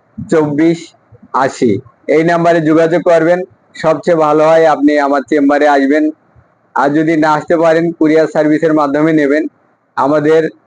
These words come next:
ঔষধের যে প্যাকেজ আছে, এটা টোটালি আপনি এগারোটা আইটেম পাবেন। এটা তিন মাসের একটি চিকিৎসা, তিন মাসের চিকিৎসা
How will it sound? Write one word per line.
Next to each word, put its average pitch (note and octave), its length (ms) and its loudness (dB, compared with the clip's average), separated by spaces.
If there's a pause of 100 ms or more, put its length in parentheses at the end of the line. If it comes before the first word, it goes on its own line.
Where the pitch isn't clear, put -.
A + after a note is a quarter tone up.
(180)
ঔষধের D#3 480 0
যে F3 80 0 (100)
প্যাকেজ D#3+ 320 0
আছে, E3+ 340 -2 (600)
এটা D3+ 360 0
টোটালি E3 360 0
আপনি D#3 240 0 (120)
এগারোটা D3+ 400 2
আইটেম D3+ 380 0
পাবেন। D#3 420 0 (680)
এটা D3 220 0 (100)
তিন F3 220 2
মাসের E3+ 300 0
একটি D#3+ 320 -2
চিকিৎসা, D#3 540 0 (580)
তিন D#3+ 180 2
মাসের D#3+ 320 0
চিকিৎসা D#3 360 0